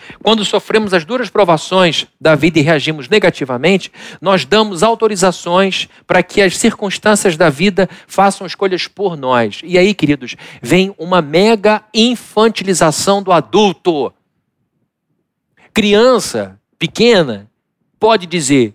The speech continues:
"Eu fiz isso porque mamãe mandou." Criança pequena pode dizer, "Eu fiz isso porque vovó mandou. Eu fiz isso porque o tio mandou,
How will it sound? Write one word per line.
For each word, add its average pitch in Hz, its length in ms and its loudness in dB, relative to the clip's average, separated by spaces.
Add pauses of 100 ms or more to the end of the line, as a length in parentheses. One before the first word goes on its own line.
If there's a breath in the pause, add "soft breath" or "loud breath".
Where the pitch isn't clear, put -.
"Eu 247 160 4
fiz 208 200 -2
isso - 180 -8
porque 220 220 -4
mamãe 214 280 0
mandou." 190 460 -2 (840)
Criança 226 480 4
pequena 185 640 0
pode 175 280 0
dizer, 143 240 -2
"Eu 220 120 4
fiz 196 160 -4
isso 196 160 -8
porque 208 280 -2
vovó 196 420 0
mandou. 127 420 -2 (680)
Eu 190 160 4
fiz 196 180 0
isso - 180 -4
porque 180 300 -8
o 190 80 -8
tio 233 400 -6
mandou, 123 420 -2